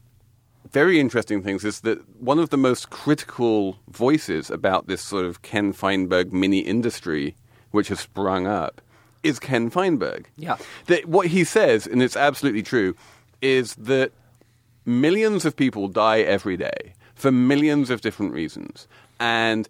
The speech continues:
Speaker 1: sometimes there's corporate malfeasance, sometimes there's crime, sometimes it's an accident. You know, people get sued all the time. And once in a blue moon, if you happen to have a relatively large number of people dying for the same reason,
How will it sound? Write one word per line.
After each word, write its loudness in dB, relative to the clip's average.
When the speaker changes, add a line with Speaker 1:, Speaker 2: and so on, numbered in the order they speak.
Speaker 1:
sometimes 0
there's 0
corporate -2
malfeasance, 0
sometimes 0
there's 2
crime, 0
sometimes -2
it's -8
an -4
accident. -2
You 0
know, 4
people 0
get 0
sued 0
all 2
the 2
time. 0
And 2
once -2
in 0
a 2
blue 0
moon, 0
if -10
you -2
happen -2
to -12
have -2
a -2
relatively -2
large 2
number 0
of -4
people -2
dying 2
for -6
the -6
same 0
reason, 0